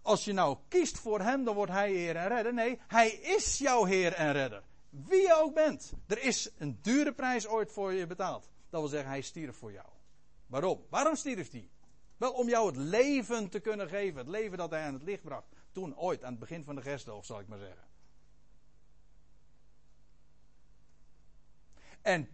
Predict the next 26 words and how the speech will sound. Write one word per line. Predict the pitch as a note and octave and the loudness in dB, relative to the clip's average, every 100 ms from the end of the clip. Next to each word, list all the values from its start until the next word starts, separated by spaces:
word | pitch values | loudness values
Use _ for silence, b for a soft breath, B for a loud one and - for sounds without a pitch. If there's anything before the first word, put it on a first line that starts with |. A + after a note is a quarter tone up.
| - - | -16 -18
toen | - D#4 D#4+ | 0 4 4
werd | C#4+ B3 | 4 0
de | A3 | 0
prijs | A#3+ A#3 A3+ | 0 2 0
voor | A3+ | 0
jou | G3+ F3+ D3+ | 0 2 0
betaald. | - F#3+ G3+ C4 - - - - - F#3 | -2 0 0 -2 -6 -16 -20 -20 -12 -10
En | |
voor | C#3+ E3+ - | -8 -10 -4
al | A#3 C4+ D4 | 2 6 6
die | C4+ | 2
miljarden | A3+ A3 G3 F3 D#3 D#3 | -2 0 2 2 0 -4
mensen | E3 F#3+ D#3+ D#3 | -4 -6 -8 -10
die | D3+ | -6
er | C#3+ | -6
nu | D3 F3 | -4 -2
leven | E3 D#3 C#3 D3+ | 0 -2 -2 -4
en | |
die | C#3 B2 | -6 -6
geleefd | C3 B2+ A#2 | -6 -6 -6
hebben | C3+ D3 C3 | -4 -4 -6
en | B2 | -10
die | B2 A2+ G#2 | -10 -12 -14
nog | F#2+ - | -16 -12
zullen, | - G3+ | -6 -4
eh, | G#3 | -4